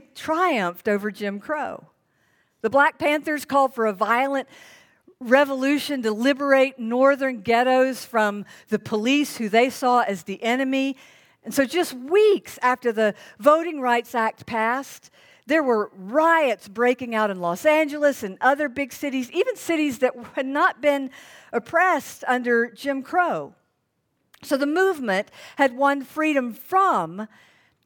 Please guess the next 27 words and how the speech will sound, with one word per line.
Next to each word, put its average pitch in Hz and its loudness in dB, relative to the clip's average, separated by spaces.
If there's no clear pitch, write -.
and 254 0
Martin 403 2
Luther 339 -4
King 311 -2
had 277 0
also 392 0
preached 339 -2
a 240 2
freedom 330 0
to 294 -4
message, 233 -2
but 226 -4
they'd 277 2
lost 247 -2
sight 208 -4
of 139 -12
it. - -20
King's 381 0
freedom 311 -2
to 320 -6
message 330 -4
was 247 -2
freedom 302 -2
to 247 -4
love 233 -2
your 190 -8
enemy. 175 -12